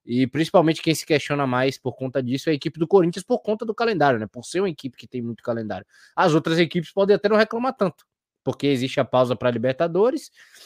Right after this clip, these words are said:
e em sua maioria ali não vai ter choque de calendário, né? Mas aí prejudica pro próprio produto e tudo que tá acontecendo ali.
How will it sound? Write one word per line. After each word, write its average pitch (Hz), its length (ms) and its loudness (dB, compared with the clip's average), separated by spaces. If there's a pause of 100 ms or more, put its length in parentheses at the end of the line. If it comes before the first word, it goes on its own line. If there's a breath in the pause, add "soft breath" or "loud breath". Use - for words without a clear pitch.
(220 loud breath)
e 175 80 4
em 208 100 4
sua 190 240 4
maioria 175 420 6
ali 160 380 2
não 151 260 -2
vai 165 140 -2
ter 170 140 -6
choque 156 260 -6
de 156 80 -8
calendário, 151 500 -2
né? 107 120 -8
Mas 113 240 -4
aí 120 180 -2
prejudica 135 560 -6
pro 147 160 -2
próprio 135 240 -2
produto 147 480 -2
e 110 40 -6
tudo 143 200 -10
que 135 100 -10
tá 127 140 0
acontecendo 120 580 -6
ali. 110 220 -6